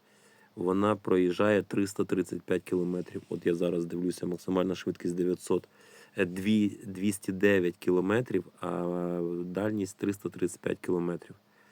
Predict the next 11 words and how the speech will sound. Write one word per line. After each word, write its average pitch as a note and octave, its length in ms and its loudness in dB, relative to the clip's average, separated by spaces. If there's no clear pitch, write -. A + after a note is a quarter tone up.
Ну, A2 160 0
дивіться G2 460 -2
самі, F#2+ 440 -4
кому F#2+ 400 -4
цікаво. F2+ 720 -4
Повністю G2+ 420 2
справна, A2 360 2
не G2 140 0
потребує G2 500 -2
ніяких F#2+ 460 -2
вкладень. G#2 680 0